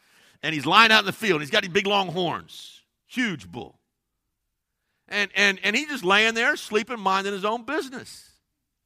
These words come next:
But what happens when you go out and you see that big bull lying there sound asleep and you take a red coat? You start to wave it up and down in front of that bull. Pretty soon that bull begins to get up.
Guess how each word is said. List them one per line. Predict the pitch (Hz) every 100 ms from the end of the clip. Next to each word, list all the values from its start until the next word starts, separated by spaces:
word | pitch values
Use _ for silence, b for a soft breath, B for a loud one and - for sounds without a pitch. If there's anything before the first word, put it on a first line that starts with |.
| _ _ _ _ _ -
But | 208
what | 285
happens | 208 277 277 208 170
when | 196
you | 208
go | 196 190
out | 220 269 220
and | 170
you | 196
see | - 190
that | 185 165
big | 185
bull | 156 233 208
lying | 165 180 185 175
there | 170 170
sound | - 160 156
asleep | 147 170 214 220
and | 160
you | 175
take | - 160 139
a | 120 156
red | 156 147
coat? | - 190 185 _ _ _ _ _ _ _ _ _ _ _ _ _
You | -
start | - 160 156
to | 151
wave | 147 151 139
it |
up | 151 147
and | 139
down | 151 151
in | 135
front | - 147 139
of |
that | 135 127
bull. | 180 151 - _ _ _ _ _ _ _ _ _ _ _ _ _ -
Pretty | 233 220
soon | - 208 196 190
that | 170 165 147
bull | 190 165 135
begins | 123 135 147 131
to | 120
get | 104 135
up. | 101 -